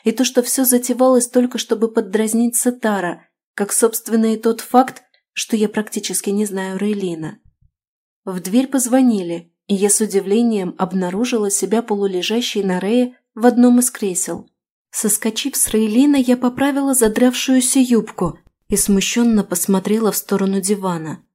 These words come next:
на котором сидели Таркас и Сет. Они смотрели на нас, не испытывая негативных эмоций.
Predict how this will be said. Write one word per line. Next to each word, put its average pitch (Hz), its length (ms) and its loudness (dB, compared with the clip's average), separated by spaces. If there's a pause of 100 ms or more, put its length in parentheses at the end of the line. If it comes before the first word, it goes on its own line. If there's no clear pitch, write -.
(140)
на 190 140 0
котором 180 420 -4
сидели 175 460 -4
Таркас 180 640 -6 (260)
и 214 80 -8
Сет. - 540 -4 (580)
Они 196 240 2
смотрели 202 560 0
на 185 180 -4
нас, 240 240 0
не 214 160 2
испытывая 254 520 0
негативных 233 720 0
эмоций. 208 680 0